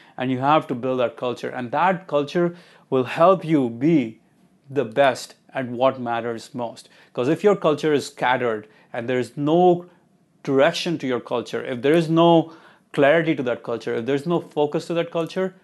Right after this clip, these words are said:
you have no culture, or worse, you have a bad culture. So identify the fact, understand that you have a culture and you must cultivate it,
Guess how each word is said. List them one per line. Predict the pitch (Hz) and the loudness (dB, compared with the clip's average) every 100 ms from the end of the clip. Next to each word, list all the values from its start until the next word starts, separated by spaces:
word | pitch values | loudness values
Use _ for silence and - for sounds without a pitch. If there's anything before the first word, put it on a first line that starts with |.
| _ | _
you | - 143 | -6 -6
have | 113 120 135 135 | -2 0 2 0
no | 127 | -4
culture, | 120 135 143 - 120 110 _ _ _ _ | -4 -4 -4 -4 -8 -8 _ _ _ _
or | 135 127 | -2 0
worse, | 110 110 139 127 110 - _ | -2 0 4 4 0 -14 _
you | - | -10
have | 123 127 127 | -4 -2 -2
a | |
bad | 107 117 117 113 | -4 0 0 -2
culture. | - 123 120 - - - _ _ _ _ _ _ _ | -6 -4 -4 -8 -18 -20 _ _ _ _ _ _ _
So | _ 143 135 | _ -6 -2
identify | 143 156 175 180 180 | 2 2 2 2 4
the | 175 139 | 4 2
fact, | 147 131 120 | 4 2 0
understand | 139 147 - 165 156 127 | -4 -4 -2 -2 0 -2
that | 113 | -2
you | 131 | -4
have | 123 127 160 | 0 0 0
a | |
culture | - 147 123 139 135 | 0 -2 -2 -6 -8
and | 127 120 | -10 -8
you | 123 | -8
must | 117 117 139 156 - | -8 -4 -4 -4 -8
cultivate | - 120 127 120 117 | -8 -8 -6 -6 -4
it, | 117 110 | -6 -10